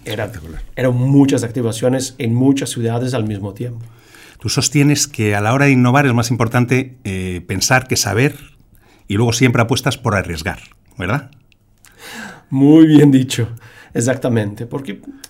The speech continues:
Speaker 1: si nos basamos en solo lo que sabemos, y eso es la verdad absoluta, estamos perdiendo la oportunidad de, de repensarnos, ¿no? De, de retar lo que sabemos. Por eso,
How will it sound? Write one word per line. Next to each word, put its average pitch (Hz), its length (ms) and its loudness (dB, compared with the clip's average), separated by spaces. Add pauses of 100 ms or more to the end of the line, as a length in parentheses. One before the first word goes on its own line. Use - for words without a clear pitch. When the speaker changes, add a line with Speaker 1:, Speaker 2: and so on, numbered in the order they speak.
(760)
Speaker 1:
si - 300 0
nos 170 180 0
basamos 185 460 0
en 151 100 2
solo 151 260 4
lo 143 120 6
que 143 100 -2
sabemos, 110 880 -4 (120)
y 117 160 -2
eso 127 200 0
es 113 80 -4
la 110 380 0 (320)
verdad 117 360 0
absoluta, 131 760 -2 (580)
estamos 123 320 -6
perdiendo 131 240 0
la 123 60 2
oportunidad 117 840 -2 (880)
de, 110 400 -2
de 113 140 -6
repensarnos, 107 1040 -8
¿no? 135 440 -8
De, 117 200 -4
de 120 160 0
retar 123 560 0
lo 127 120 0
que 123 140 -10
sabemos. 117 480 -12
Por 131 160 -4
eso, 160 220 -2